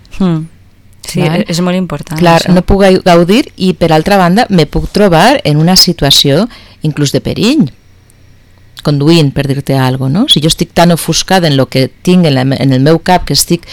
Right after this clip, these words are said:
Speaker 2: permitint que l'acte de conducció siga un acte, eh,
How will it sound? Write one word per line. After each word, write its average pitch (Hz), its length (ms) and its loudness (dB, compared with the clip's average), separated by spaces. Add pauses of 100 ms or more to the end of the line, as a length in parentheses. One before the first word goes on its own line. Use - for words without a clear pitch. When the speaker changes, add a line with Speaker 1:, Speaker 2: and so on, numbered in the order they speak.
(220)
Speaker 2:
permitint 156 680 0
que 135 240 0 (140)
l'acte 156 300 -2
de 165 120 2
conducció 156 540 0
siga 156 340 0
un 156 100 0
acte, 143 380 -4 (420)
eh, 135 380 2